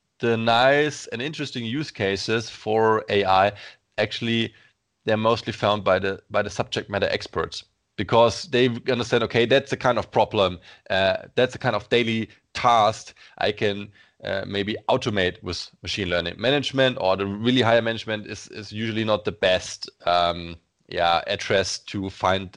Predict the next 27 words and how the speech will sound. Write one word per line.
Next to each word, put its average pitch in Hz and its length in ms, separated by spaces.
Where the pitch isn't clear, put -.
those, 101 460
uh, - 120
really 123 240
interesting 139 360
problems. 92 640
So 139 360
really, 160 260
yeah, 139 340
integrate 131 440
your 120 120
colleagues, 160 460
integrate, 117 580
uh, 107 200
subject - 380
matter 117 180
experts. - 580
Um, 127 540
also 139 320
learn 139 200
from 127 180
others. 170 460
You 120 120
find 127 240
a 127 40
lot 156 200
of, 156 220
uh, 127 480